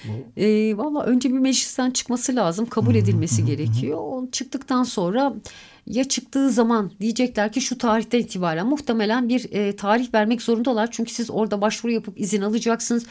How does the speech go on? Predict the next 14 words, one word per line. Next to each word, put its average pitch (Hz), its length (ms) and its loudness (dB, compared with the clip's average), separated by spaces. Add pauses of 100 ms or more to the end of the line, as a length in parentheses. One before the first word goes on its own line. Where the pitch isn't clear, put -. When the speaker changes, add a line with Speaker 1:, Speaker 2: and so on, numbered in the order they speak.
(200)
Speaker 2:
şartları - 480 0
yerine 220 300 2
getireceksiniz. 226 760 0
Yani 214 160 2
belli 220 200 2
bir 247 120 2
süre 262 340 0 (320)
tanırlar 226 540 4
diye 226 220 2
düşünüyorum. 190 520 2
Hemen, 202 400 2
e, 190 380 0
cezaya 202 520 2
başlamazlar. 202 760 2